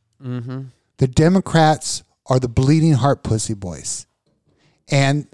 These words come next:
Speaker 2: they have a huge vagina and can't fight. The Republicans are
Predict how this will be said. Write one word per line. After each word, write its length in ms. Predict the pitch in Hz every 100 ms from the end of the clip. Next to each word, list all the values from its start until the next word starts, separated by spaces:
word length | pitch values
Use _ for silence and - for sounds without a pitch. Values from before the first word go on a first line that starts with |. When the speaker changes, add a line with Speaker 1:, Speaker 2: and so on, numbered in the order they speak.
| _
Speaker 2:
they 160 | - 143
have 260 | 135 151 139
a 60 |
huge 320 | 127 - 190
vagina 380 | 170 165 139 135
and 120 | 131
can't 280 | - 123 117
fight. 260 | - 104 95 _ _ _ _ _ _
The 60 | 123
Republicans 600 | 123 - 156 160 160 139
are 140 | 120